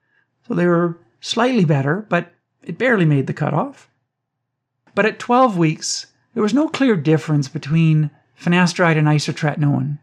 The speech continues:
And patient satisfaction was not different at week twelve either. So I think this is a really helpful study. It's an interesting study. For those of you who are rooting for one treatment over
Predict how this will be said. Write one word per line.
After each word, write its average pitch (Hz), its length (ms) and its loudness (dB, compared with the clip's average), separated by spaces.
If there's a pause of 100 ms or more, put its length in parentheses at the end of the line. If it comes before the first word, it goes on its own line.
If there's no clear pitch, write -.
(720)
And 202 140 0
patient 240 400 0
satisfaction 147 840 -2 (260)
was 165 140 0
not 147 240 0
different 147 400 -4 (180)
at 147 160 -4
week 147 220 -2
twelve 147 320 -2
either. 135 320 -4 (1300)
So 320 160 -2
I 294 40 2
think 440 220 -10
this - 160 0
is 233 160 0
a 208 240 4 (160)
really 226 300 2
helpful 185 320 -2
study. 160 640 -2
It's 190 140 -2
an 247 80 2
interesting 208 380 -2
study. 226 680 -4 (880)
For - 220 -4
those 196 760 0
of 160 140 -2
you 180 400 2
who 170 180 0
are 160 160 2
rooting 165 500 0
for 156 640 0
one 180 300 0
treatment 160 460 -2
over 156 340 0